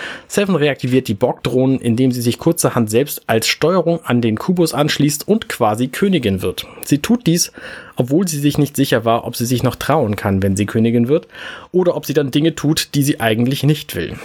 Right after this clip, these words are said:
Narissa öffnet daraufhin die Schleusen und die gerade reaktivierten Borg-Drohnen werden nach draußen geblasen. La Sirena.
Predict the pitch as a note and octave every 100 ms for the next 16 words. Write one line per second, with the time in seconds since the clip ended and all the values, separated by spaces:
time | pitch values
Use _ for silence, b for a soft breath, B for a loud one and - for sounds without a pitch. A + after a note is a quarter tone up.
0 | B B C#3 C#3 G3+ G3+ E3 D3 D#3 C#3+
1 | B2+ - C3 A#2 A2 - A#2+ D3 D#3+ E3+
2 | - E3 - C#3 B2 A2 A2 A#2 A2+ -
3 | A#2+ B2+ - A#2+ A2+ B2+ B2+ G#2 A2+ -
4 | A#2+ C3 B2+ G#2+ A2+ B2+ C3+ C3+ - G#2
5 | G2 - B2 C#3 - - G2 G2 F#2+ C3
6 | D#3 F#2 - B B B _ _ _ _
7 | - B B B B B A2+ G#2+ C#3+ D3
8 | F2